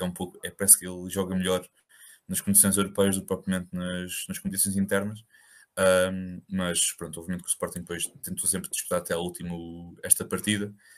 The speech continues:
Depois houve ali algumas situações em que, em termos de rotação, se calhar poderia ter sido feito melhor, mas eu não sou, não sou o treinador, o treinador é, sabe mais disto, eh, a dormir do que eu acordado, portanto não posso estar aqui a, a, <laughs> a colocar em causa as decisões dele.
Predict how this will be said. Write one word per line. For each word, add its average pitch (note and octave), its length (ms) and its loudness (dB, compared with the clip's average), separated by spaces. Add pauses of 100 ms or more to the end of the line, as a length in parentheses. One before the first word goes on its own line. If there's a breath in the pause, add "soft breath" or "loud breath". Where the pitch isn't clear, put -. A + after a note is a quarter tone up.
(200 loud breath)
Depois A#2+ 220 2
houve B2 280 -2
ali B2 120 2
algumas A#2 240 4
situações A#2 360 4
em A2 140 0
que, G2+ 440 -2
em G#2 120 0
termos G#2+ 240 2
de A2 80 0
rotação, G#2 520 6
se G2 100 2
calhar G2 240 -2
poderia G2+ 280 -4
ter G2+ 100 0
sido G2+ 200 2
feito G#2 220 -2
melhor, G#2+ 540 -2
mas F2 360 -6 (540)
eu F2 80 -14
não F2+ 120 -4
sou, F2 560 -2
não G2+ 120 2
sou G#2 180 2
o G2+ 40 -2
treinador, G2 440 -2
o - 800 -14
treinador F#2 300 -2
é, F#2 160 0
sabe G2 260 6
mais F#2+ 180 0
disto, - 420 -4 (240)
eh, E2+ 500 -6
a - 20 0
dormir G2+ 340 2
do G2 100 -6
que G#2 120 -2
eu F#2+ 200 -4
acordado, F#2+ 520 -2 (360 soft breath)
portanto F2 200 -6
não G2 100 2
posso F#2+ 220 4
estar F2+ 180 -2
aqui F2+ 320 -6
a, - 960 -14
a, - 0 -
<laughs> - 640 -4
a G#2+ 40 -4
colocar A2+ 300 4
em G#2+ 60 2
causa G#2+ 240 6
as G2+ 60 10
decisões G#2 380 6
dele. G#2+ 280 0